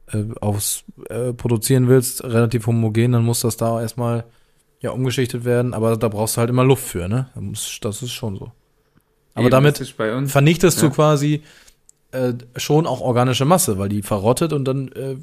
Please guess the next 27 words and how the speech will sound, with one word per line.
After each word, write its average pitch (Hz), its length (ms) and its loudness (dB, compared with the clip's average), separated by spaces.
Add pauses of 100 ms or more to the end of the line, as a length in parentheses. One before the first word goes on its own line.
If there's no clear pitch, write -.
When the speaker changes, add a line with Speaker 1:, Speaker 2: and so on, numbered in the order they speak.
(200)
Speaker 1:
geht 139 220 -4
die 139 80 0
in 127 60 2
die 120 80 2
Luft 170 360 2
mit 127 160 -2
Wärme 147 360 2
und 123 360 -8
C 127 140 -2
O 113 100 0
zwei. 123 280 -2 (540)
Und - 40 -6
damit 120 160 -2
verlierst 127 360 0
du 139 60 0
organische 123 480 0
Masse. 147 300 -2
Also 95 160 -6
tendenziell 143 720 -2
wäre 123 100 -2
es 120 80 -4
besser, 127 300 -4
den 123 160 -2
nicht 185 240 -6
anzufassen, 104 580 -8
wenn 110 100 -6
du 107 140 -6